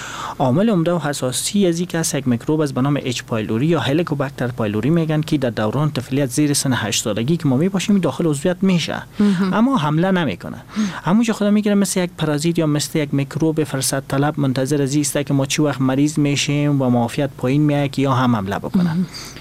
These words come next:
Speaker 1: این میکروب بسیار خطرناک است. در حدود تقریباً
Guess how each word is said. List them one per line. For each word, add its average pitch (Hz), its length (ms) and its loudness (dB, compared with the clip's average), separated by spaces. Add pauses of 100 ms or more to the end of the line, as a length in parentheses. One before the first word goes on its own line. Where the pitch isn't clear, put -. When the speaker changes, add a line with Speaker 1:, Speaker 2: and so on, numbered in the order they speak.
(220)
Speaker 1:
این 214 120 4
میکروب 247 280 0
بسیار 214 220 -2
خطرناک 135 500 -2
است. 110 160 -2
در 110 140 -2
حدود 156 380 2
تقریباً 170 580 0